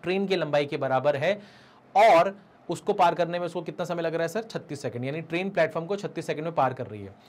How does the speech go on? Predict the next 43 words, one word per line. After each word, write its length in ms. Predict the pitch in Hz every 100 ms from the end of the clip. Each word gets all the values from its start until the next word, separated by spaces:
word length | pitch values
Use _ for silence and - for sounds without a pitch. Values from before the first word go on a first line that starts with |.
| -
तो 60 | 165
यहाँ 360 | 156 160 240
तक 140 | 214 208
हम 140 | 196 190
अगर 280 | 185 180 - - -
काम 220 | 151 160 160
करते 340 | 147 143 151
हैं, 140 | 170
तो 100 | 180
यहाँ 280 | 170 143 156
से 100 | 180
हमें 300 | 160 175 202 202 - _ _
ट्रेन 280 | 165 175 180
की 140 | 196
लेंथ 240 | 185 185 202 -
और 200 | 160 175
प्लेटफॉर्म 400 | 175 151 147 170
की 120 | 165 170
लेंथ, 180 | 170
जो 120 | 156 143
कि 120 | 151
दोनों 280 | 143 147 147
की 140 | 147
बराबर 380 | 127 123 135 156
है, 60 |
वो 100 | 170
निकल 260 | 147 139 139
जाएगी। 360 | 147 151 190 214 - -
उसके 220 | 160 - 202
बाद 100 | 202
फिर 140 | 196
क्या 140 | 196
बोल 140 | 185 190
रहा 120 | 214
है, 60 | 202
"Train 340 | 185 190 165
B, 280 | 208 196 156
which 220 | 170 196
is 200 | 202 -
two 180 | 214 196
thirty 320 | 185 196 180
meter 220 | 175 180
long, 260 | 160 151